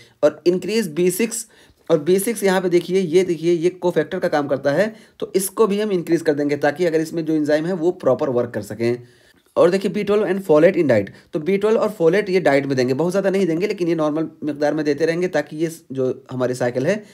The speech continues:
ये चलती रहे, इसमें ना कमी आए, ठीक है, ये हो गया। और उसके बाद फिर देखिए क्या बताया गया, if decrease affinity of cystathionine synthase for pyridoxal phosphate। तो अगर pyridoxal phosphate जिसको पीएलपी बोलते हैं,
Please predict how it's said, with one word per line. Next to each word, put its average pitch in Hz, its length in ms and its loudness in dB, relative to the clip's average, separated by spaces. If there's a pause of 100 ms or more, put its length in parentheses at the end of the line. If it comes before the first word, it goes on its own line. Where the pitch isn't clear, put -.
(160)
ये 151 140 2
चलती 143 300 2
रहे, 180 140 0
इसमें 139 280 -2
ना 120 100 0
कमी 110 280 -2
आए, 127 280 -2
ठीक 180 140 -2
है, 156 100 -4
ये 127 80 2
हो 113 120 0
गया। 120 180 0 (1600)
और 147 200 4
उसके 180 180 -2
बाद 226 80 2
फिर 226 100 2
देखिए 202 180 -2
क्या 175 120 2
बताया 156 200 4
गया, 196 220 0 (440)
if 233 180 0 (220)
decrease 208 460 0
affinity 175 460 2
of 196 160 2
cystathionine 185 720 -2
synthase 180 560 0
for 170 200 4 (440)
pyridoxal 170 600 4
phosphate। 139 520 4 (480)
तो 165 280 6 (160)
अगर 220 240 0 (260)
pyridoxal 196 500 4
phosphate 175 360 2
जिसको 165 220 -4
पीएलपी 170 340 2
बोलते 160 280 4
हैं, 202 240 0